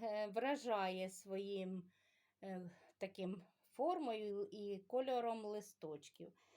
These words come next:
Здається, що потрапляєш у казку,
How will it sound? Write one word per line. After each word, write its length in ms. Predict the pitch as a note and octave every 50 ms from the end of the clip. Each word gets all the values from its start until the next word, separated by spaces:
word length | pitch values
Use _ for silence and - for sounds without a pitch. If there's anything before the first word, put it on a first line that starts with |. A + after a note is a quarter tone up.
| - - - _ _ -
Здається, 720 | G3+ G3 G3 A#3 B3 C4 D#4 F4+ F#4 F#4 F4+ - B3 A3
що 200 | - - - G3+
потрапляєш 920 | - G#3+ G3+ - G#3 G#3+ - - A#3 B3 C4 C4+ C4 C4 B3+ - - - -
у 60 | A#3
казку, 840 | - - - G#3+ G3+ F#3 E3 E3 D#3+ - - - - D#3+ D#3+ E3